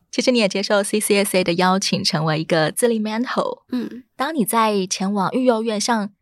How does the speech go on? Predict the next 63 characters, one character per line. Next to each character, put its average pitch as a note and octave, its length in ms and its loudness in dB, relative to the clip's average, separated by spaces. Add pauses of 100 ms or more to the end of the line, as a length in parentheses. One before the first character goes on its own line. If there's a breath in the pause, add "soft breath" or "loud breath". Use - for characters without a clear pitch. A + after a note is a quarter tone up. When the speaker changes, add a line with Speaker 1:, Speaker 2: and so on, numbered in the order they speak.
(480)
Speaker 1:
学 - 180 0
弟 E4 140 2
学 G#3 160 0
妹 A#3 100 2
们 G#3 180 0
分 G3+ 300 -4
享 - 340 -6
关 D#4 240 0
于 C4+ 80 -6
离 A3+ 180 -4
院 C#4 220 0
后 C4+ 140 2
的 G#3 100 2
世 A3+ 240 0
界 G#3 240 0
是 G#3 120 2
怎 F3 100 -4
么 D#3 100 -8
样 E3+ 300 -2
的， D#2+ 220 -4 (220)
我 G#3 160 2
怎 B3 140 0
么 F3+ 120 -4
样 F#3 200 2
维 B2+ 180 0
持 - 200 -2
自 F#3 100 0
己 D#3+ 160 0
一 D#3+ 40 0
个 E3 160 2
半 F3+ 240 0
工 F3 180 -2
半 F3 260 -2
读 E3+ 200 -2
稳 E3+ 180 0
定 G#3+ 140 2
的 F#3 100 2
自 G3 140 2
立 F3+ 120 2
生 F3 280 0
活， - 320 -4 (300)
你 G3 120 2
最 D#4 340 2
强 E3+ 320 -2
调 G3 220 -2
的 F3+ 140 -4
是 F#3 100 0
什 - 240 0
么？ - 200 -18 (840)
Speaker 2:
时 - 220 -2
间 C4 240 -2
管 G3+ 240 -2
理。 A3+ 120 -8 (320)
因 A3 180 -2
为 A3+ 220 0
你 G3+ 100 -2
要 G3+ 140 0
平 G#3 340 -4
衡 G3 340 -2
工 G#3+ 340 -4
作 A3+ 320 -2
还 G#3 160 -2
有 G3 80 -4